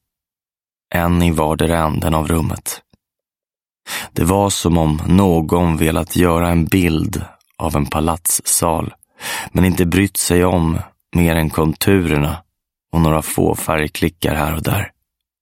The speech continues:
Var någonstans denna sal var belägen visste inte mannen som kallade sig Bosch, och han trodde inte att någon av de andra visste det heller. Han tyckte inte om att tänka på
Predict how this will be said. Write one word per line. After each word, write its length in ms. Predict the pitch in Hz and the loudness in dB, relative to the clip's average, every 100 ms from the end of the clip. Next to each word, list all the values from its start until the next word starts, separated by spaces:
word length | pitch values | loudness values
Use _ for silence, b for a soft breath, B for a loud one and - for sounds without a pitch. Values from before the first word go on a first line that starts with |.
| _ _ _ _ _ _ _ _ _ _ _ _ _ _ _ _ _ _ _ 85 | _ _ _ _ _ _ _ _ _ _ _ _ _ _ _ _ _ _ _ -4
Var 300 | 87 95 95 | 0 2 2
någonstans 720 | 92 85 - 80 78 76 - | 2 0 0 0 0 -2 -2
denna 280 | 85 78 78 | 0 0 0
sal 440 | - 90 90 76 | 0 0 0 -2
var 140 | 78 | -2
belägen 680 | 85 87 92 101 - - - - _ _ _ - B B B | 0 0 0 -2 -2 -4 -4 -8 _ _ _ -16 B B B
visste 420 | 82 90 - - | -2 0 0 0
inte 220 | 90 78 | 0 2
mannen 560 | 78 80 76 76 76 90 - _ _ _ - | 2 2 0 -2 -4 -6 -14 _ _ _ -8
som 240 | - 87 | -2 -2
kallade 460 | - 92 76 73 73 | 0 -2 -2 -2 -2
sig 240 | - 73 | -2 -2
Bosch, 480 | 69 76 - - - _ _ _ _ _ _ B B B | -2 -4 -2 -2 -4 _ _ _ _ _ _ B B B
och 140 | - 90 | 0 0
han 100 | 82 | 2
trodde 360 | 104 92 82 | 2 2 2
inte 260 | 92 73 78 | 0 2 -2
att 80 | 80 | 2
någon 460 | 95 85 76 82 | 2 2 2 2
av 140 | 85 78 | 0 0
de 160 | 82 | 0
andra 360 | 87 80 78 82 | 0 0 0 0
visste 340 | 82 - - | -2 -4 -4
det 180 | 78 80 | 0 0
heller. 420 | 80 80 - 92 _ _ _ _ _ _ _ _ _ _ _ _ _ _ _ _ _ - | 0 -2 -6 -8 _ _ _ _ _ _ _ _ _ _ _ _ _ _ _ _ _ -6
Han 160 | 87 | -4
tyckte 300 | 87 92 - | 0 -2 0
inte 180 | 95 82 | 0 2
om 280 | 82 95 78 | 2 2 2
att 140 | 76 | 0
tänka 400 | - 80 71 - | -2 0 0 -4
på 300 | - 80 90 | -2 -2 -2